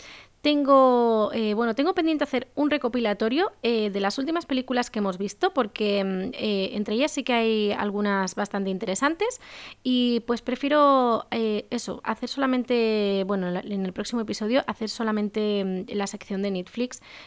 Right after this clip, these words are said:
eh, refiriéndome a, a esas pelis para poder hablar un, un poquito más de ellas.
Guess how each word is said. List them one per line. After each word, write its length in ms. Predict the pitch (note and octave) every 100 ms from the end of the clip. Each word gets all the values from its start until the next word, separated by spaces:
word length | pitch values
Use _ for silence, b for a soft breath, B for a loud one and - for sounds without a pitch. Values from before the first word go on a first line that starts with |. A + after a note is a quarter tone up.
| B
eh, 240 | G#3 G3+ F#3
refiriéndome 600 | G3+ G3 F#3+ F#3+ G3 F#3+
a, 200 | F3+ F3 -
a 100 | F#3
esas 240 | F#3 F#3
pelis 360 | - C#4 G4+ -
para 240 | A3 G3
poder 200 | G3 G3
hablar 240 | G3 F#3+
un, 220 | F#3+ F#3+ -
un 100 | G#3
poquito 300 | G3+ - F3+
más 200 | F3+ F3
de 60 | D#3
ellas. 340 | F3+ G3+ -